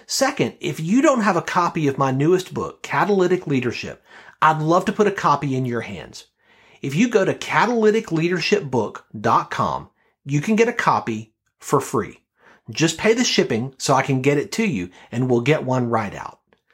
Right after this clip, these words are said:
My goal is to put this into the hands of as many leaders as possible. This book captures principles that I've learned in twenty plus years of coaching leaders in the entrepreneurial space, in business, government,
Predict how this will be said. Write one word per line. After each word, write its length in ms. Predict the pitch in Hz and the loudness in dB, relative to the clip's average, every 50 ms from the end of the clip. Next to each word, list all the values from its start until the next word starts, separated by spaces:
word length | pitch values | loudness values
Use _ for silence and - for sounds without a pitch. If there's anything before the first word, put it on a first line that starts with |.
| _ - - - - - | _ -20 -20 -20 -14 -4
My 260 | 135 147 175 214 262 226 | 0 2 2 2 2 2
goal 260 | 202 185 160 139 135 | 4 4 4 4 2
is 100 | 156 151 - | -2 -6 -6
to 80 | 156 | -6
put 240 | - - 220 226 226 | -4 0 0 2 2
this 200 | 233 233 220 - | 2 0 2 2
into 160 | 214 202 208 | 2 2 4
the 100 | 196 196 | 2 2
hands 420 | 143 143 160 143 131 139 131 - 117 | 0 0 -2 -2 -2 -2 -4 -4 -6
of 100 | 120 127 | -6 -6
as 120 | 110 113 | -4 -4
many 440 | 127 131 135 151 175 196 214 220 208 | -2 0 2 2 2 4 4 2 2
leaders 580 | 196 185 165 143 123 117 104 98 98 - - _ _ _ - | 2 2 2 2 0 -2 -6 -8 -10 -12 -14 _ _ _ -12
as 120 | 120 117 | -10 -10
possible. 640 | - - - - 101 95 - - - - - - _ _ _ _ _ _ _ _ _ - - _ - | -8 -6 -4 -4 -4 -4 -6 -10 -16 -16 -18 -18 _ _ _ _ _ _ _ _ _ -20 -20 _ -6
This 180 | 170 196 240 - | 0 0 0 2
book 240 | - 226 208 202 - | 4 2 2 2 2
captures 400 | - 190 185 185 - 165 - - | 0 0 0 0 0 -4 -4 -4
principles 600 | - - 196 196 196 - 147 - 139 135 127 127 | -2 0 0 0 0 -2 -2 0 0 0 2 0
that 180 | 135 135 - - | -2 -2 -2 0
I've 220 | 143 185 214 208 | 2 2 2 2
learned 320 | 202 160 135 117 117 120 120 | 2 2 2 2 0 -2 -4
in 140 | 127 131 123 | -6 -6 -6
twenty 360 | - - - 202 233 254 - | -6 -2 0 0 0 0 -2
plus 380 | - - 185 165 160 - - | -4 -2 -2 -2 -2 -2 -4
years 400 | 160 135 120 113 113 107 - - - - - - - | -4 -2 -2 -2 -4 -6 -10 -14 -18 -20 -18 -12 -8
of 160 | 160 147 - | -8 -8 -6
coaching 440 | - - 202 208 196 - 220 202 180 | -2 2 2 2 2 2 0 2 4
leaders 360 | 156 143 131 127 131 123 - | 4 2 2 2 0 -2 -2
in 120 | 131 151 143 | -2 0 0
the 120 | 135 127 | 2 4
entrepreneurial 760 | 127 139 151 151 - 139 - 135 117 117 127 156 180 190 190 | 4 4 2 2 0 -6 -4 -2 0 2 2 2 2 2 0
space, 500 | 190 - - 208 196 214 226 208 - - _ _ - - _ - | -2 -2 -2 0 0 0 -2 -4 -6 -12 _ _ -20 -20 _ -10
in 180 | - 131 120 104 | -6 -4 -4 -2
business, 600 | 98 - 139 165 180 170 208 214 220 208 - - | 0 2 2 2 4 2 0 -2 -2 -2 -6 -12
government, 600 | - 117 113 131 127 151 190 196 202 208 214 214 | -12 -6 0 0 2 2 2 0 0 0 -2 -4